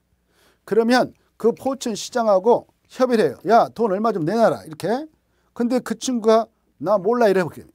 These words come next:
그럼 어떻게 해야 되겠습니까? 우리 법에서는 몰라가 장땡이 아니다 이렇게 돼 있죠. 바로 협의가 성립되지 않으면 지자체를 관리하고 있는 바로 행정안전부장 결정해줘요.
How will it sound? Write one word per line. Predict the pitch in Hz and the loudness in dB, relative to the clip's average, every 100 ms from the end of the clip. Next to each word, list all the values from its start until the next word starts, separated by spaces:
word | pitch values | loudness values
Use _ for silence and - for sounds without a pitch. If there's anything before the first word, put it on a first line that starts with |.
| _ _ - | _ _ -2
그럼 | 240 | 0
어떻게 | 226 196 | 2 0
해야 | 147 | -2
되겠습니까? | 104 - 90 - _ _ _ _ _ | -4 -16 -20 -20 _ _ _ _ _
우리 | 143 196 | -6 -2
법에서는 | 208 170 233 160 - _ _ | -2 -2 -2 -4 -6 _ _
몰라가 | 131 196 202 190 180 208 - _ | -2 0 0 0 -2 -4 -10 _
장땡이 | - 196 190 220 | -4 -4 -4 -4
아니다 | 190 165 196 | -4 -2 -2
이렇게 | 165 | -4
돼 | 185 185 | -6 -8
있죠. | 156 240 147 _ _ _ | -2 -2 -2 _ _ _
바로 | 151 185 | -4 -4
협의가 | 156 254 240 202 | -4 -2 0 0
성립되지 | 247 240 214 175 | -2 -8 -6 -2
않으면 | 160 208 - - _ _ _ | -2 0 -2 -4 _ _ _
지자체를 | - 156 233 226 220 220 | -10 0 0 2 0 0
관리하고 | - 180 208 190 | -4 0 0 2
있는 | 226 202 123 _ _ _ _ | 0 -2 -4 _ _ _ _
바로 | 156 143 | -4 -4
행정안전부장 | 233 277 277 262 262 240 - 143 185 185 170 156 | -4 -4 -2 0 0 -2 -10 -8 -8 -8 -6 -6
결정해줘요. | 175 165 160 113 | -8 -8 -8 -8